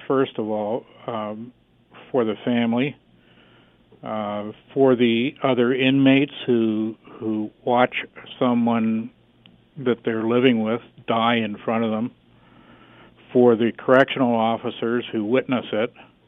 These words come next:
And, and, you know, I, I think it's a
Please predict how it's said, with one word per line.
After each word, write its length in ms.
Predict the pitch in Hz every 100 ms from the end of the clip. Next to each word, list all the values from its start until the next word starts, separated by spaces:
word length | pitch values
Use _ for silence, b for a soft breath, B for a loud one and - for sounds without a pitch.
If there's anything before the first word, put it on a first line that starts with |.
| _ _ b b b b b b b b _ -
And, 480 | 120 120 120 131 - -
and, 340 | 139 131 131 -
you 120 | 151
know, 400 | 147 139 143 147
I, 400 | - 143 143 160
I 100 | 160 -
think 200 | 180 175
it's 200 | 160 -
a 100 | 143